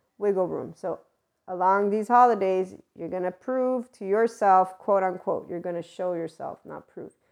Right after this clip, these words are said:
You're gonna reveal to yourself their stuff that you have hunches on. You might prove something. I don't know if there's something for you to prove, but remember that proof is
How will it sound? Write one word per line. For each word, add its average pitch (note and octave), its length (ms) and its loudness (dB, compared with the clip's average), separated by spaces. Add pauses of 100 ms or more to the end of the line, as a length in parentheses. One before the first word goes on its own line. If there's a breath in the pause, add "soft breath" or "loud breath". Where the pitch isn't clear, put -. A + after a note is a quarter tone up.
(540)
You're F2+ 80 -12
gonna F#3 240 -2
reveal G3 380 4
to A#3+ 120 -4
yourself F#3 720 2 (420)
their F3 420 0 (480)
stuff - 400 -8
that F3+ 220 -4
you F#3 420 -2
have F3+ 240 0
hunches F#3+ 480 -8
on. F#3 360 0
You E3 60 -4
might E3+ 300 -2
prove G3+ 300 -4
something. G3 600 -6
I F#3+ 80 -10
don't F3 160 -6
know F3+ 120 -2
if F3+ 100 -8
there's F3+ 180 -10
something F#3+ 360 -10
for - 100 -14
you F#3 100 -8
to F3 80 -8
prove, B3 400 -4
but - 280 -6 (120)
remember G3 500 -2
that E3+ 220 -2
proof G#3+ 320 -8
is F#3 260 -10